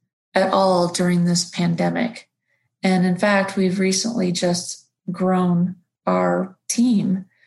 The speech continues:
But I just felt like it was, we were in this together.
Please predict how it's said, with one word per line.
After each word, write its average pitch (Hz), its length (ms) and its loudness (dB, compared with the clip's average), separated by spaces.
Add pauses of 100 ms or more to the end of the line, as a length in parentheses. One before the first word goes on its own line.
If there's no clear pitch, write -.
(440)
But 214 100 2
I 208 120 4
just 233 240 0
felt 285 240 2
like 262 280 0
it - 100 0
was, - 380 -4 (360)
we 226 160 2
were 220 80 4
in 226 240 2
this 262 200 2
together. 220 680 0